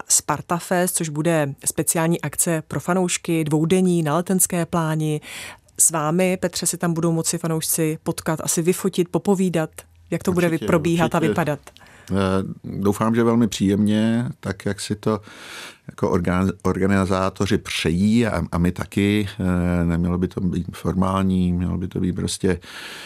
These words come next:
Speaker 2: hezký, eh, eh, dvoudenní, eh, odpoledne nebo celý den, eh, vyplněný sportem,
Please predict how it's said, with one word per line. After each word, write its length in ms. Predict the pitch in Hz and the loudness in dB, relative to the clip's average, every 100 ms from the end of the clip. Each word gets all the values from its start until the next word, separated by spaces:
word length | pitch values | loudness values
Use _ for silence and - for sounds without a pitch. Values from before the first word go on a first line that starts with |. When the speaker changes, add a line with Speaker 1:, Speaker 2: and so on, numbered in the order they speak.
| - | -14
Speaker 2:
hezký, 640 | - 95 - - 101 95 87 90 | -2 0 0 2 4 4 0 -4
eh, 40 | 90 85 - - | 0 0 -2 -8
eh, 180 | 82 82 | -4 -2
dvoudenní, 640 | 85 90 90 90 85 73 82 | 2 2 2 2 2 0 -6
eh, 1080 | 90 80 80 78 - 85 - - 120 107 - | -4 -2 0 -2 -2 -6 -8 -10 -10 -6 -4
odpoledne 500 | 92 - 98 92 90 | -2 0 0 2 -2
nebo 180 | 82 85 | -2 -4
celý 300 | - 90 90 | -2 2 2
den, 380 | 92 92 92 80 | 2 4 2 0
eh, 60 | 85 87 87 87 85 85 82 85 - - 80 - 87 | -2 0 0 0 0 0 -2 -4 -6 -4 -4 -4 -2
vyplněný 480 | 82 - 95 92 92 | -4 0 2 2 2
sportem, 640 | - 95 98 107 113 143 | 0 -6 -2 -2 0 -4